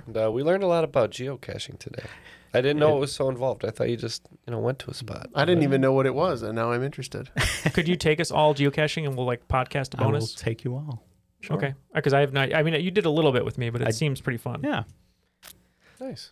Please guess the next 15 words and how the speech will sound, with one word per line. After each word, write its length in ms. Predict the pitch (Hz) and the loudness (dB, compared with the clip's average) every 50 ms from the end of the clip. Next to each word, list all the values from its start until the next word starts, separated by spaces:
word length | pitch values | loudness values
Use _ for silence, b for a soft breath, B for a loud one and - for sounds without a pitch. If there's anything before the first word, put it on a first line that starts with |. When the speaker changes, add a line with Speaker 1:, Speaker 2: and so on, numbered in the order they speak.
| _ _ | _ _
Speaker 4:
Well, 100 | - 139 | -14 -12
cool. 340 | - - 233 214 - 110 - | -4 0 0 0 0 0 -2
Speaker 2:
Yeah. 340 | 254 143 143 143 139 135 135 | 0 2 2 4 4 4 4
Speaker 4:
Um, 160 | 135 131 - - | 2 0 -2 0
and, 300 | - 156 151 151 147 151 | 2 2 2 4 4 6
uh, 240 | 151 147 147 147 143 | 6 8 8 6 6
Matt, 240 | 151 160 170 185 - | 4 2 0 0 0
anything 320 | - 165 160 156 - 175 160 | 0 0 0 0 -2 -4 -4
from 140 | - 160 160 | -4 -4 -2
you 280 | 170 180 185 208 226 - _ _ _ | 0 0 0 -2 -4 -8 _ _ _
before 200 | 147 - 156 156 | -4 0 2 4
we 60 | 151 | 4
let 180 | 151 151 - - | 4 2 0 0
you 60 | 147 | 0
go? 220 | 160 165 180 196 | 0 0 0 -4